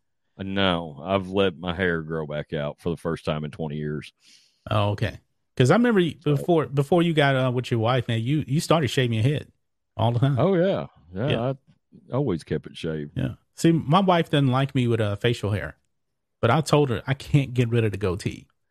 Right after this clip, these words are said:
Speaker 2: I can't do it.
Speaker 1: Yeah. Now, I am not allowed to shave the facial hair at all. Yeah.
Speaker 2: Hmm.
Speaker 1: She,
Speaker 2: Yeah.
Speaker 1: she l-, really likes the beard thing. So.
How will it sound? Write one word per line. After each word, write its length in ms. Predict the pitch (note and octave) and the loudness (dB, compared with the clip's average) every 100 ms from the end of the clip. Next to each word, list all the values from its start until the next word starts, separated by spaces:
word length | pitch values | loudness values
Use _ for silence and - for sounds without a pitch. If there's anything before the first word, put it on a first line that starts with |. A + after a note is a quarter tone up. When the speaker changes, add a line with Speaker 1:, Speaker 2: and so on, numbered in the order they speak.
| _ | _
Speaker 2:
I 80 | - | -10
can't 240 | - C3 | 0 0
do 140 | E2+ F2+ | 0 -8
it. 100 | - _ _ _ | -12 _ _ _
Speaker 1:
Yeah. 560 | - A#2 A2 C#3+ G2 F2 | -16 -4 6 8 8 4
Now, 340 | A#2+ A2 G#2+ G#2+ | 2 6 6 6
I 140 | A2+ | 6
am 160 | B2 B2+ | 4 6
not 180 | A#2+ A2+ | 6 6
allowed 320 | A2 A2+ G2 | 6 4 2
to 60 | F#2+ | -2
shave 440 | - A#2+ G2+ E2 | 0 4 4 2
the 100 | F2+ | -4
facial 380 | - G2+ F2 D#2+ | 0 0 0 -2
hair 260 | F2 D#2 F2+ | -2 -2 -2
at 160 | E2+ | -2
all. 380 | D2 D#2+ C#2 D#2+ - _ | -2 -6 -8 -12 -16 _
Yeah. 320 | - G2 D2+ - - | -8 -6 -6 -8 -4
Speaker 2:
Hmm. 160 | A#2 - _ | -2 -4 _
Speaker 1:
She, 260 | - A2 G#2 | -12 -10 -8
Speaker 2:
Yeah. 160 | A2 G2 | -6 -4
Speaker 1:
she 100 | A#2 | -2
l-, 140 | G#2+ | -2
really 260 | G#2 A2+ A2 | 2 4 6
likes 300 | G#2 G2 E2+ | 6 4 2
the 80 | F2+ | -4
beard 360 | E2 F2+ D#2 - | -2 -2 -4 -8
thing. 320 | D#2+ D2 C#2 _ _ | -10 -10 -16 _ _
So. 340 | - E2+ C#2+ | -14 -10 -10